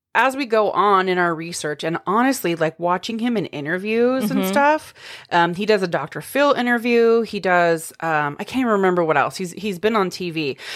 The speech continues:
Speaker 1: So I would recommend, but, um, you can also see the, uh, interviews done by the investigators initially when his sister's found and then maybe a couple years later.
Speaker 2: Yeah.
Speaker 1: And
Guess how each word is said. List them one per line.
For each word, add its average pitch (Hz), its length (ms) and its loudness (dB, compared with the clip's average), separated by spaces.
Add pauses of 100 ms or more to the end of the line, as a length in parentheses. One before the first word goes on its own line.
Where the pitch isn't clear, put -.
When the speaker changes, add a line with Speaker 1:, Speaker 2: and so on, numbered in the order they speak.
(160)
Speaker 1:
So 160 640 4
I 95 300 -2
would 180 180 0
recommend, 170 640 -2
but, 170 300 0 (180)
um, - 380 -6
you 214 100 2
can 226 100 2
also 208 440 2
see 190 760 -6
the, 160 680 -4 (840)
uh, 151 420 -2
interviews 180 540 0
done 170 220 2
by 165 120 4
the 156 120 -2
investigators 180 1120 0 (120)
initially 180 600 0
when 165 160 -4
his 160 160 -10
sister's 151 460 -10
found 214 500 2
and 165 100 -2
then 156 120 -2
maybe 151 200 -4
a 151 60 -2
couple 151 260 -8
years 147 280 -6
later. 208 440 4
Speaker 2:
Yeah. 160 60 4
Speaker 1:
And 143 100 -2